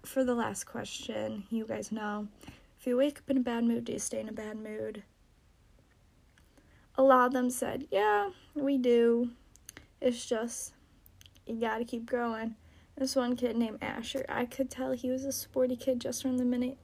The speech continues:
I looked at him. He goes, "I do a lot of sports. I play hockey, I play lacrosse, and after a long day, if I wanna do my homework, no, I have to go do those sports, so I'm super stressed out." I was like, "You are in second grade. How are you doing all these sports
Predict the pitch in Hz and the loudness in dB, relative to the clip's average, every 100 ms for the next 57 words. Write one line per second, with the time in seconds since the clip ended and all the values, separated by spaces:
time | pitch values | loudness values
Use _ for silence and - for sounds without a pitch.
0 | - 247 247 240 247 - 247 233 247 - | -6 -2 0 0 -2 -4 -4 -2 -4 -8
1 | - - - - - - - 254 247 233 | -20 -20 -20 -20 -20 -20 -10 0 2 2
2 | 233 254 - 240 233 214 208 208 - - | 2 -2 0 2 4 2 -2 -4 -6 2
3 | 277 277 233 - 220 220 - 226 233 233 | 2 4 -4 -2 -6 -4 -6 -4 -4 -4
4 | 226 214 226 240 226 233 233 - - 214 | -4 -6 -4 -4 -2 -4 -6 -8 -4 -2
5 | 220 226 226 - 226 214 214 220 220 214 | -2 -2 -4 -2 -2 0 0 -2 -2 0
6 | 214 233 - - - 233 226 220 226 240 | -2 -4 -10 -20 -8 -2 0 2 4 4
7 | 247 233 233 233 220 214 - 233 - - | 4 4 2 -2 -6 -6 -6 -6 -8 -20
8 | - 226 233 220 220 226 233 214 208 202 | -6 0 2 2 -2 -6 -4 -4 -2 -2
9 | 196 - - 285 285 - - - - - | -4 -6 2 4 4 -2 -14 -18 -12 -4
10 | 233 214 214 208 - - - - 233 - | -2 -2 -2 -4 -6 -8 -8 -8 -8 -6
11 | 277 277 269 - _ - - - - - | -4 -2 -4 -8 _ -20 -20 -20 -20 -20
12 | - 277 240 233 226 269 349 285 254 - | -12 -4 -4 -4 -4 -4 -2 -2 -4 -6
13 | 226 226 214 190 208 202 175 196 220 247 | -6 -6 -8 -6 -4 -2 -4 -4 -2 0
14 | 233 220 220 220 214 214 220 226 - 233 | 0 -2 -4 -4 -6 -4 -4 -6 -6 -4
15 | 226 220 - | -2 -4 -8